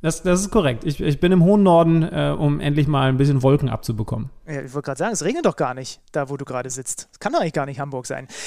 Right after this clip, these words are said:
Speaker 2: Also, schön, dass ihr mit dabei seid. Wir haben uns die kürzeste Sommerpause aller Zeiten gegönnt und nehmen hier gerade live auf. Das für euch dann nachher nicht mehr live. Ich muss mir mal diese Schere im Kopf reinsetzen, dass, wenn die das hören, dass natürlich das Ereignis schon stattgefunden hat.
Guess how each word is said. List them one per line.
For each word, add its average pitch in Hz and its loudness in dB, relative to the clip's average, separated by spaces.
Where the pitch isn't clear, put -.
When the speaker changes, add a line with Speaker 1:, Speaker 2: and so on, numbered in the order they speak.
Speaker 2:
Also, 226 4
schön, 311 4
dass 320 4
ihr 247 6
mit 240 2
dabei 202 6
seid. 214 2
Wir 170 4
haben 208 2
uns 196 -2
die 175 -6
kürzeste 214 0
Sommerpause 185 0
aller 185 2
Zeiten 190 0
gegönnt 156 -6
und 170 -6
nehmen 226 -4
hier 214 0
gerade 180 0
live 180 -2
auf. 170 -2
Das - -10
für - -8
euch 202 -2
dann 175 -2
nachher 160 -2
nicht 208 -6
mehr 196 -2
live. 170 -2
Ich - -12
muss 170 -10
mir 175 -8
mal 156 -6
diese 147 -8
Schere 185 -4
im 156 -6
Kopf - -6
reinsetzen, 156 -4
dass, 160 -4
wenn 170 -2
die 180 -6
das 165 -2
hören, 214 4
dass 190 -2
natürlich 202 -6
das 180 -4
Ereignis 220 0
schon 208 -2
stattgefunden 202 -4
hat. 170 -2